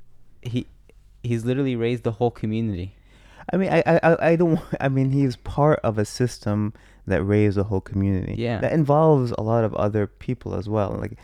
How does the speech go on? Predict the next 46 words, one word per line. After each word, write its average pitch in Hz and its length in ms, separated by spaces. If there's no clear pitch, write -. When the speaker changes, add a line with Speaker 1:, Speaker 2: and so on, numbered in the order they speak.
Speaker 2:
I 101 60
don't 117 160
also 113 220
wanna 104 140
make 101 180
it 87 80
seem 110 200
like 92 140
Speaker 1:
Oh, 98 140
Speaker 2:
he 98 60
Speaker 1:
he's 104 120
doing, 101 240
Speaker 2:
<laughs> 92 80
Speaker 1:
he's, 107 180
Speaker 2:
he 165 140
Speaker 1:
he's 151 140
raising, 120 260
Speaker 2:
does 120 140
Speaker 1:
he's, 120 80
Speaker 2:
one 120 280
Speaker 1:
the 120 80
whole 127 140
community's 120 420
on 110 140
his 113 100
shoulder. 110 280
Speaker 2:
Yeah, 123 100
yeah. 117 260
No, 127 140
he's, 175 200
he's 170 200
part 185 300
of 165 160
a, 120 220
an 127 180
amazing 123 560
group 113 260
of 104 540
Speaker 1:
People, 110 360
and 117 100
Speaker 2:
people. 117 40
Speaker 1:
none 120 200
of 120 140
them 113 180
seek - 520
any, 104 480